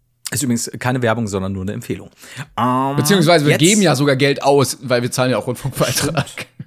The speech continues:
Speaker 1: Scheiße. Eigentlich sollten die uns jetzt was zahlen. Ich ruf da mal an. Hallo? <laughs>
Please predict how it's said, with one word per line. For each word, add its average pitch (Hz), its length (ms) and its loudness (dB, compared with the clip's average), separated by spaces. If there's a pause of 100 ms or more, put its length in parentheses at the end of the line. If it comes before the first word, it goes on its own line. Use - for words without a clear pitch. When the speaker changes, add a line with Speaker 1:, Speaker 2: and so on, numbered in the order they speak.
(100)
Speaker 1:
Scheiße. 90 680 -8 (380)
Eigentlich 170 200 2
sollten 175 160 2
die 139 80 2
uns 165 160 -2
jetzt 107 140 0
was 98 180 -4
zahlen. 98 200 -2
Ich 123 140 -6
ruf 180 100 -6
da 107 120 0
mal 92 80 -2
an. 85 240 -8 (600)
Hallo? 165 140 4
<laughs> 254 140 8